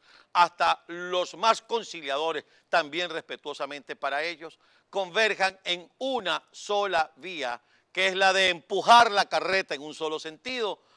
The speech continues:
para que ese cese de la usurpación se produzca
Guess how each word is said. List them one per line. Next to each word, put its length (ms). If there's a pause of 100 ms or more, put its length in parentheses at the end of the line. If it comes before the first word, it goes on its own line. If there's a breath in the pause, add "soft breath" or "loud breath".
para 220
que 180
ese 180
cese 380
de 100
la 60
usurpación 720 (180 soft breath)
se 160
produzca 560